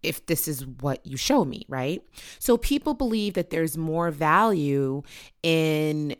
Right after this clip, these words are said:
how you are portraying yourself versus what may be the real you if they were to get to know you, right?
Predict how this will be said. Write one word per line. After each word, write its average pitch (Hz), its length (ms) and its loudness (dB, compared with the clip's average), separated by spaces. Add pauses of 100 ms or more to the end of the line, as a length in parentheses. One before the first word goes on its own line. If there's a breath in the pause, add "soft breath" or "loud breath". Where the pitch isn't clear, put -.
(140)
how 185 580 2
you 165 380 -2 (260)
are 143 140 -2
portraying 226 840 0
yourself 127 760 -4 (280 loud breath)
versus 156 760 4
what 180 320 2
may 151 300 0
be 143 560 0 (320)
the 156 100 4
real 147 340 6
you 196 360 4
if - 140 0
they 139 120 2
were 135 140 0
to 139 140 -4
get - 220 -4
to 175 100 -2
know 196 200 4
you, - 200 -4
right? 143 380 0